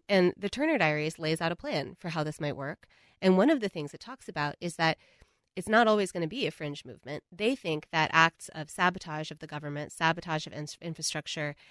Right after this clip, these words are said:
and mass violence attacks like the Oklahoma City bombing, those aren't supposed to be the end point in and of themselves. Those are supposed to awaken the rest of the white people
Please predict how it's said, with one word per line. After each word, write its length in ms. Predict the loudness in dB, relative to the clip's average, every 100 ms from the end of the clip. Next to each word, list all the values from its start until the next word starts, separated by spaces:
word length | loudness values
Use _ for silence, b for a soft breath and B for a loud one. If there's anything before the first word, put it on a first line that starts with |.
| b
and 220 | 4 6
mass 260 | 6 4 4
violence 440 | 0 2 2 -2
attacks 360 | -6 -8 -6 -6
like 140 | -8
the 100 | -6
Oklahoma 380 | -10 -10 -14 -12
City 260 | -4 -2 -2
bombing, 400 | -2 -4 -6 -12 b b b b
those 200 | 4 6
aren't 160 | 4
supposed 300 | 2 -4 -4
to 40 | -2
be 80 | -4
the 140 | -2
end 240 | 0 0
point 300 | -2 -6 -6 -4
in 100 | 0
and 100 | 0
of 140 | -2
themselves. 640 | -6 -10 -4 -4 -6 -12 -18 b b 2
Those 220 | 2 2
are 40 |
supposed 360 | -6 -6 -6 -4
to 80 | -4
awaken 640 | 0 0 0 -6 -8 -10 -2
the 100 | 2
rest 240 | 2 0
of 80 | -8
the 100 | -8
white 220 | -8 -10
people 440 | -12 -12 -10 -10